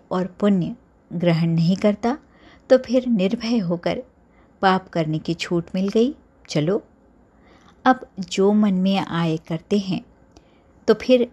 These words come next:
यह अर्थ तो अनर्थ की ही सृष्टि करेगा। सृष्ट-, सृष्टि का संचालन कैसे होता है?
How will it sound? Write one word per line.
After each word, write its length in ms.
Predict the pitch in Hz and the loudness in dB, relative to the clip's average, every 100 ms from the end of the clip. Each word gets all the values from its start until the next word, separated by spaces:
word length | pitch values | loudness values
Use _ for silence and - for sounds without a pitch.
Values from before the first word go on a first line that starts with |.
| - | -6
यह 280 | 175 185 196 | -4 -2 -2
अर्थ 460 | - 185 180 - - | -2 -2 -4 -10 -8
तो 260 | 190 - - _ _ _ | -6 -6 -14 _ _ _
अनर्थ 400 | 190 175 165 165 | -2 0 -2 -4
की 160 | - 180 | -4 -2
ही 140 | 190 | 0
सृष्टि 420 | 202 233 214 - | 0 0 0 -4
करेगा। 420 | 233 233 233 262 294 _ _ _ _ _ _ _ - | -2 0 0 0 -6 _ _ _ _ _ _ _ -10
सृष्ट-, 840 | - 285 285 - - - - - | -4 0 0 0 -12 -18 -20 -14
सृष्टि 480 | - 226 226 - 262 | -4 0 0 -2 -6
का 180 | 262 208 | -4 -4
संचालन 720 | - 190 185 214 180 175 202 - - | -2 -2 0 0 0 -4 -8 -10 -2
कैसे 280 | 170 - 170 | -2 0 -2
होता 280 | 165 160 | -2 -4
है? 220 | 165 175 | -6 -6